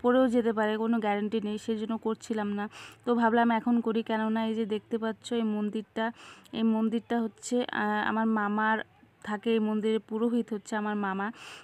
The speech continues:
এটা হলো হাসিমারা তোষা মন্দির। এখানে পুরোহিত হচ্ছে আমার মামা, আমার নিজের মামা, আমার একটাই মামা। তো উনি হচ্ছে পুরোহিত। তো ভাবলাম যে মন্দিরটার সামনে এসে ভিডিওটা স্টার্ট করি। উম, তো এটা আমরা, আহ,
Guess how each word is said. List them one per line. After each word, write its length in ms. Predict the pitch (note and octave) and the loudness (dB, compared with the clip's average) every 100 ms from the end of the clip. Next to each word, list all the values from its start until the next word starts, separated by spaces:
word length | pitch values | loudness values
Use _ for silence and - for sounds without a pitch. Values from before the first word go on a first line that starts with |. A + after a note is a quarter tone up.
| - | -10
এটা 220 | G#3 A3 | -6 -2
হলো 240 | G#3+ G#3 A3 | -2 0 -2
হাসিমারা 640 | G3 G#3+ A#3 G#3+ G#3 G#3+ G#3 - | -4 -4 -2 0 0 0 -2 -4
তোষা 320 | A3+ A3+ B3 | -2 -2 -2
মন্দির। 380 | A3 G#3 G3+ A3+ - - - - - | -2 -2 -2 -2 -4 -14 -20 -14 -6
এখানে 280 | A3 A#3 | 0 0
পুরোহিত 460 | A3+ A#3 A#3 B3 A#3 | 2 2 2 2 2
হচ্ছে 220 | A#3 - | -2 0
আমার 200 | B3 A#3+ | 2 4
মামা, 340 | A#3 G#3 G#3 G#3 | 2 0 -2 -2
আমার 140 | A3 | 2
নিজের 380 | A3+ A#3 A#3+ A3+ | 4 4 4 2
মামা, 220 | G3+ G3 | 0 -4
আমার 200 | G3+ G3+ | -4 -4
একটাই 340 | G#3+ - B3 | -6 -4 0
মামা। 340 | B3 A3+ G#3 A#3+ - - - _ | 2 2 -2 -4 -10 -20 -20 _
তো 100 | G#3+ | -6
উনি 280 | G#3 A3 A3+ | -4 0 0
হচ্ছে 260 | A3+ - A#3 | 0 -2 -8
পুরোহিত। 500 | - A3 G#3+ G#3+ A3 - | -4 -2 0 0 -2 -8
তো 100 | A3 | -8
ভাবলাম 440 | G3+ G3+ G#3+ A3 | -6 -4 0 0
যে 140 | G#3 G#3+ | 0 -2
মন্দিরটার 460 | G#3+ G#3 G#3 A3+ | -2 -2 -2 -4
সামনে 360 | A3+ G#3 G#3 G#3+ | -4 -4 -4 -6
এসে 260 | G#3 G#3+ | -6 -6
ভিডিওটা 500 | G#3 G#3+ G#3+ G#3+ G#3+ | -4 -4 -4 -2 -4
স্টার্ট 360 | A3 - G#3+ G#3+ | -6 -6 -6 -4
করি। 280 | - G#3 A3 - - - - - | -4 -2 -4 -8 -18 -18 -16 -6
উম, 200 | G#3+ G#3+ - | -4 -4 -2
তো 120 | A3 | 0
এটা 280 | A3 G#3+ A#3 | 0 2 2
আমরা, 260 | A#3 A3+ A#3 | 4 4 2
আহ, 720 | A3+ - - - G3+ G3+ | 0 -12 -16 -4 0 2